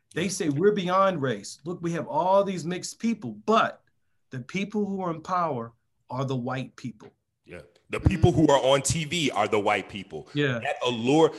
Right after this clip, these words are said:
Speaker 2: you can't make me believe that the allure of whiteness is not going, that, that there are lots of people who are not gonna succumb to that, to that allure of whiteness, uh, particularly
Speaker 1: Correct.
Speaker 2: if you have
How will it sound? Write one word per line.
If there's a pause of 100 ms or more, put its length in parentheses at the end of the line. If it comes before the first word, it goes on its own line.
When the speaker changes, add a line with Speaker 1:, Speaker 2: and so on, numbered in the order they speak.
(140)
Speaker 2:
you
can't
make
me
believe
that
the
allure
of
whiteness (200)
is
not
going,
that,
that
there
are
lots
of
people (240)
who
are
not
gonna
succumb
to
that, (380)
to
that
allure
of
whiteness, (200)
uh,
particularly
Speaker 1:
Correct.
Speaker 2:
if
you
have